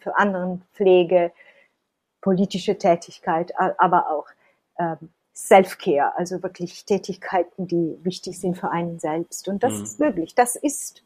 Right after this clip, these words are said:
Speaker 1: Teil de-, der konkreten Utopie einer Postwachstumsgesellschaft.
Speaker 2: Und das würde einem vielleicht auch einen gewissen Stolz dann geben oder eine, eine, einen anderen Sinn, eine Sinnhaftigkeit, als dass man sich über den Job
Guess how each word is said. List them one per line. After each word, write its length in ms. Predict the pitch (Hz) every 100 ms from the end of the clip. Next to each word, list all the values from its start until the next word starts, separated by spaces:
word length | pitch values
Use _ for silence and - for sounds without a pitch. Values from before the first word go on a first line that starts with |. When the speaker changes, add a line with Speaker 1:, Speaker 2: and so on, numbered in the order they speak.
| _
Speaker 1:
Teil 260 | 214 196
de-, 200 | 190 180 -
der 120 | 170 180
konkreten 440 | 202 190 190 -
Utopie 460 | 180 185 180 - 170 _ _
einer 180 | 190 185
Postwachstumsgesellschaft. 1200 | 180 180 - 165 - - 175 - 165 139 170 - _ _ _ _ _ _ _ _ _ _ _ _ _ _
Speaker 2:
Und 160 | 127 107
das 140 | 113
würde 180 | 127 143
einem 120 | 123
vielleicht 200 | 120 113
auch 140 | 113 117
einen 480 | 117 113 110 107
gewissen 640 | 98 104 - 107 104 104 107
Stolz 460 | 98 113 107 135 -
dann 180 | 113
geben 240 | 107 107 107
oder 160 | 101
eine, 240 | 98 98 98
eine, 180 | 98 98
einen 400 | 101 107 104 110
anderen 380 | 104 110 107 101
Sinn, 360 | 98 135 151
eine 120 | 120
Sinnhaftigkeit, 680 | 104 131 120 113 - 107 104
als 260 | - 101 -
dass 180 | 107 101
man 120 | 101
sich 140 | 98
über 140 | 107 101
den 140 | 98
Job 220 | 107 107